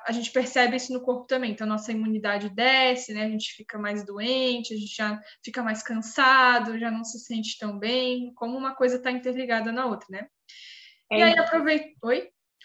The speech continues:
Speaker 1: Pode falar.
Speaker 2: Eu ia dizer que é in-, interessante, incrementando isso que, que tu falou, na, a questão de tu tá mentalmente bem ou não, né? Às vezes acontecem uma, acontece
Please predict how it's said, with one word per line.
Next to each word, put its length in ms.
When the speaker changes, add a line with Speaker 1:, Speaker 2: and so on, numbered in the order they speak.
Speaker 1:
Pode 200
falar. 180
Speaker 2:
Eu 60
ia 100
dizer 460
que 80
é 20
in-, 220
interessante, 760
incrementando 920
isso 340
que, 640
que 80
tu 140
falou, 680
na, 440
a 240
questão 560
de 160
tu 120
tá 200
mentalmente 760
bem 960
ou 220
não, 360
né? 260
Às 260
vezes 500
acontecem 1300
uma, 440
acontece 800